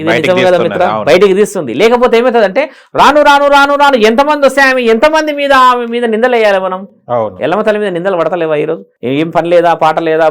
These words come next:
Speaker 1: పీట లేదా అని చెప్పేసేసి
Speaker 2: అవును.
Speaker 1: కొంతమంది ఎవరిని అంటారు తెలుసా? ఈ స్త్రీలను అంటారు, వీళ్ళకి పని లేదా, పాట లేదా అని అంటున్నారు. అంటే ఆ స్త్రీల పైన ఈ అమ్మకి ఇంత షెడ్యూల్,
Speaker 2: అవును.
Speaker 1: పెద్ద పెద్ద దేవాలయాలు, పూజలు, పురస్కారాలు, పండగలు,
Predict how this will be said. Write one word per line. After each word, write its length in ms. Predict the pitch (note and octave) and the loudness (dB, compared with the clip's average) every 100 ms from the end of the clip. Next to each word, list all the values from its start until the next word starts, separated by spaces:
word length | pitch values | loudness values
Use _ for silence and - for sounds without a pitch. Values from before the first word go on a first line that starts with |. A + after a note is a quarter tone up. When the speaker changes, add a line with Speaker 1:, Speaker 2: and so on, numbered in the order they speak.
| E3 | -2
Speaker 1:
పీట 120 | D#3+ D#3+ | -6 -4
లేదా 160 | D#3+ D#3+ | -4 -4
అని 80 | D3+ | -6
చెప్పేసేసి 520 | D3+ D#3+ D#3+ C#3 G#2 B2+ C3 A#2 | -8 -8 -8 -8 -10 -10 -6 -4
Speaker 2:
అవును. 220 | G#2+ F#2 | -4 -2
Speaker 1:
కొంతమంది 400 | E3+ G#3 G#3 G#3+ F3+ E3+ | -2 -2 -2 -2 0 2
ఎవరిని 220 | A3 A3+ | 2 0
అంటారు 180 | A3 F3 | 0 0
తెలుసా? 220 | C#3 C#3 C#3 G#3 _ _ _ | -2 -2 -4 -4 _ _ _
ఈ 120 | G3 G#3+ | -10 -6
స్త్రీలను 400 | G#3+ B3+ C#4 C4+ | -2 2 4 4
అంటారు, 220 | C4 C4 B3+ | 2 2 2
వీళ్ళకి 220 | A#3+ A#3 G#3+ | 2 0 0
పని 100 | A3+ A#3+ | 0 2
లేదా, 140 | A#3 A#3 A3 | 2 2 2
పాట 120 | G#3+ A3+ | 2 0
లేదా 180 | A3 A3 | 0 0
అని 60 | A3 | -2
అంటున్నారు. 340 | G#3 G3 F#3+ D#3+ | -4 -4 -2 -2
అంటే 180 | C3+ C#3+ G#3+ G#3 | -4 -4 0 0
ఆ 60 | G#3 | -2
స్త్రీల 260 | - A3+ C4+ C4+ | -2 0 0 2
పైన 160 | A#3+ F3 A3 C4+ _ - G#3 | 0 2 -2 -4 _ -8 0
ఈ 40 | G#3+ | 2
అమ్మకి 280 | A#3 C#4+ C#4+ | 2 2 2
ఇంత 240 | B3 A3 A#3 A3 | 0 2 2 2
షెడ్యూల్, 380 | F#3+ A#3+ A#3 | 2 2 2
Speaker 2:
అవును. 420 | C#3+ - _ C#3+ C3 | 0 -6 _ -6 0
Speaker 1:
పెద్ద 120 | A3 G#3 | 0 2
పెద్ద 120 | G#3 F3+ | 2 2
దేవాలయాలు, 580 | F3 A3 A3+ A#3 F#3+ B2 - _ D#3+ | 4 6 6 6 4 0 -6 _ -2
పూజలు, 380 | G#3+ B3 G#3 C#3 | 2 2 2 -2
పురస్కారాలు, 580 | D#3 G3 - A#3+ A#3+ G3 D#3+ | 0 0 2 2 2 2 0
పండగలు, 360 | F3 A3+ A#3+ A3 | 0 2 2 2